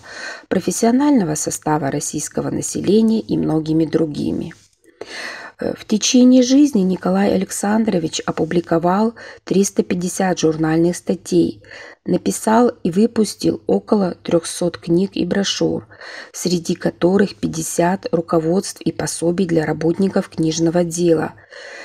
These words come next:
Им составлено около пятнадцати тысяч индивидуальных программ для самообразования, которые он рассылал читателям или издавал. Двадцать третьего ноября тысяча девятьсот сорок шестого года Николай Александрович Рубакин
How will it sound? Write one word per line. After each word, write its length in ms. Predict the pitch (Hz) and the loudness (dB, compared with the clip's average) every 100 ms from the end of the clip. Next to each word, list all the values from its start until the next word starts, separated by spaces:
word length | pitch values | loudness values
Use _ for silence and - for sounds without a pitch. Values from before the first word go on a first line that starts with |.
| - - - | -18 -12 -2
Им 220 | 208 233 | 2 2
составлено 880 | - 233 - 247 285 269 196 175 - | 2 -2 0 2 2 4 2 2 -2
около 440 | 202 220 214 180 | -2 0 0 -2
пятнадцати 680 | - - 180 185 190 - - | -4 -2 0 0 -2 -6 -8
тысяч 480 | - 208 - 190 - | -2 -2 -2 -6 -4
индивидуальных 920 | 170 165 170 160 160 170 170 202 220 - | 0 0 0 -2 2 4 4 2 0 -2
программ 460 | 170 165 165 185 | -4 0 0 0
для 160 | 190 196 | 0 -2
самообразования, 1300 | - 196 196 190 202 202 214 208 214 202 170 - - - - - - | -2 -2 -2 0 0 0 -2 0 0 0 0 -4 -12 -16 -16 -14 -8
которые 560 | - - 190 214 208 | -6 0 2 4 4
он 280 | - 165 165 | 2 2 2
рассылал 600 | 165 156 - 156 160 147 | 0 -4 -2 0 0 -2
читателям 720 | - - - 165 175 180 170 | -4 -4 0 0 0 0 -2
или 340 | - 165 160 170 | 0 -2 0 0
издавал. 600 | 160 185 165 156 143 - - _ _ _ - - - - - - - - - | 0 -2 0 0 0 -4 -10 _ _ _ -20 -20 -20 -20 -20 -20 -20 -18 -8
Двадцать 500 | 175 220 240 - - | 0 0 0 -6 0
третьего 480 | 220 226 - 185 | 4 4 2 -2
ноября 560 | 185 190 170 196 214 254 | 0 0 2 2 2 0
тысяча 480 | - 233 - - 175 | 0 -2 -2 -8 -4
девятьсот 480 | 190 190 - 196 - | -2 -2 -2 -6 -4
сорок 240 | 180 165 | -4 -4
шестого 500 | - - - 214 220 | -6 -6 -2 0 0
года 380 | - 220 196 202 | 2 2 2 -4
Николай 560 | - 175 - 180 190 202 | -2 -4 -2 -2 0 0
Александрович 880 | - 170 170 - 175 175 175 165 - | 0 -2 -4 -6 -2 -2 -2 -4 -4
Рубакин 600 | 175 170 196 226 - 175 | -2 0 0 0 -4 -10